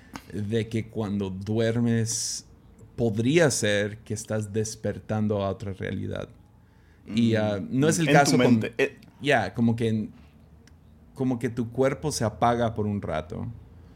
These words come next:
Speaker 1: Y, ah,
Speaker 2: Mm.
Speaker 1: quién sabe, a lo mejor hay alguien escuchando diciendo, "Whatever".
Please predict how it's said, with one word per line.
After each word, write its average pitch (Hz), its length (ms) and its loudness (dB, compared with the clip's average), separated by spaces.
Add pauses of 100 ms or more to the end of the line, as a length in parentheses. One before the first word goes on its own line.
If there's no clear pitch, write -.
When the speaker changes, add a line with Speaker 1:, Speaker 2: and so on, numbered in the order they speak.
(380)
Speaker 1:
Y, 107 220 0
ah, 95 200 0
Speaker 2:
Mm. 107 40 -8
Speaker 1:
quién 202 160 4
sabe, 110 380 0
a - 80 2
lo 139 100 2
mejor 135 240 0
hay 131 120 0
alguien 123 260 0
escuchando 110 560 -2
diciendo, 95 600 -2 (280)
"Whatever". 107 580 0